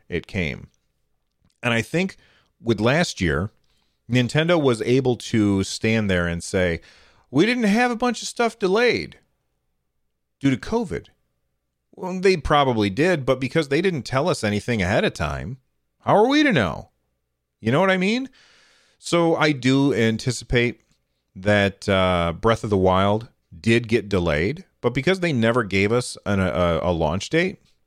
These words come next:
we have no way of knowing that. And I do think that we will get, uh, Breath of the Wild this year. Now, Mister Furukawa, who, if you don't know, is the, uh, president of Nintendo,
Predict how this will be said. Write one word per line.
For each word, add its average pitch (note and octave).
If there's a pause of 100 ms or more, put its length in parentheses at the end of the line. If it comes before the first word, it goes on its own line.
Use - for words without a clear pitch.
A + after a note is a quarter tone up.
(360)
we G#2+
have A2+
no A#2
way A2
of F#2+
knowing F#2
that. A#1 (300)
And A2
I A2
do A#2+
think G2+
that G2
we G2+
will G#2
get, F#2+ (400)
uh, E2+
Breath G#2
of G2
the F#2+
Wild E2+ (260)
this G2+
year. F2+ (320)
Now, A2+ (180)
Mister C3+
Furukawa, A2
who, A#2+
if A2
you A#2
don't A#2+
know, G#2+
is F#2+
the, F#2+
uh, F2
president G#2+
of E2+
Nintendo, F#2